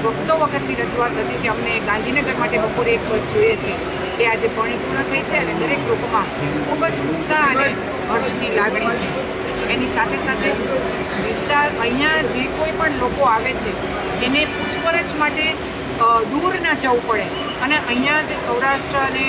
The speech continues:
વિસ્તારની બસોની પૂછપરછનું સ્થળ અહીંયા જ થઈ શકે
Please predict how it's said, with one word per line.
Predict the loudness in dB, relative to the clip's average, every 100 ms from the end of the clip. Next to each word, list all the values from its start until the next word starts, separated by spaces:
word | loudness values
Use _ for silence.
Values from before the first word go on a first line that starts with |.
| 0 -2
વિસ્તારની | -4 -2 -2 -2
બસોની | -4 -2 -2 -4 -4
પૂછપરછનું | -4 -6 -2 0 0 -2 -4 -4
સ્થળ | -4 0 2 0 -2 -4 -4 -2 0
અહીંયા | 2 2
જ | 0
થઈ | -2 -2 0
શકે | -2 -2